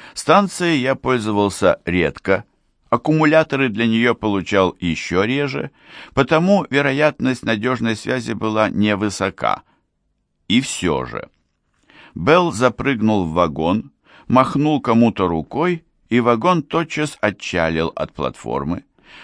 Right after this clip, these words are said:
Нас окружала молочно-белая мгла, и лишь только стук колес на опорах и жесткое раскачивание воздушного экипажа свидетельствовали о том,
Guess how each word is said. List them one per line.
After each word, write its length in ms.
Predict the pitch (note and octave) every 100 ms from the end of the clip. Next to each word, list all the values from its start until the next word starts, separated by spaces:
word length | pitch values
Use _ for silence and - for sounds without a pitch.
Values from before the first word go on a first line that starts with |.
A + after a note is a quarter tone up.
| -
Нас 260 | - G3 F#3
окружала 680 | - D3 C3 D#3+ D3+ D3 -
молочно-белая 1120 | A2+ A2 C#3 B2+ - G#2+ F2+ A2+ A2 G2+ F#2
мгла, 500 | F2+ D2+ B2 D3+ - _ _ _ _ _
и 80 | A2+
лишь 240 | B2 C3+
только 380 | - D3+ B2 B2
стук 380 | A#2 - C3 -
колес 400 | G#2+ A2+ A#2+ -
на 160 | F2+ F#2
опорах 540 | E2+ A2 G2+ F2+ -
и 100 | F#2
жесткое 560 | E2+ G2 F#2+ - F2 E2
раскачивание 880 | F2 - F2 E2 D#2+ D2 D#2 D#2 D2+
воздушного 720 | D#2+ C#2 D#2+ - C#2+ D2 D2
экипажа 560 | - C#2 - B2 F2+
свидетельствовали 960 | D#2 D#2+ D#2 E2+ D#2 D2+ - D#2 D#2+ D#2+
о 160 | C#2+ C2+
том, 300 | B2 A#2